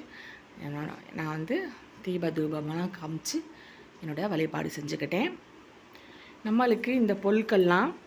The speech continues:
எந்தவித தட்டுப்பாடும் இல்லாமல் செல்வ செழிப்பாக இருக்கணும், இன்பம், சந்தோஷம், மகிழ்ச்சி எப்போதும் நம்ம வீட்ல நிறைஞ்சிருக்கணும் அப்படின்னு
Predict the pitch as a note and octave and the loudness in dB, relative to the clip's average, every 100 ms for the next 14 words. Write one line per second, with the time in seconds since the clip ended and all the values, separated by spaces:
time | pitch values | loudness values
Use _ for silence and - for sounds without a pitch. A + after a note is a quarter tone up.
0 | - G#3+ A#3 C4+ C#4+ A#3 G3+ F#3+ F3 G#3 | -4 4 6 8 8 8 8 4 2 2
1 | G3 G3 F3+ E3 E3 D#3+ D#3+ G#3 - - | 4 4 4 4 4 4 2 0 -2 -14
2 | - - - - - - - - - - | -20 -20 -20 -20 -20 -20 -20 -20 -20 -20
3 | - - - - - - - A3 A3+ A#3+ | -20 -20 -20 -20 -20 -10 0 2 4 2
4 | F3+ F3 F3 F3 E3 E3 D3+ D3+ D#3+ D#3+ | 2 0 2 2 2 0 0 0 0 0
5 | D#3 D3 - - - G3 G3 G3 F#3 E3 | 0 -4 -14 -20 -6 4 6 8 6 4
6 | E3+ E3+ F3 F#3 G3+ F3 E3+ E3 E3 F3 | 2 0 2 4 4 2 2 0 2 4
7 | G3+ G#3 F#3 F3+ F3+ - A#3 G#3+ E3+ F3+ | 2 4 0 0 -2 6 6 8 6 4
8 | F3+ G3+ A#3 E3+ F3+ F#3 F3 F3 F3 E3 | 2 2 2 4 4 4 2 0 0 0
9 | D#3 D#3+ A#3 | -2 0 -2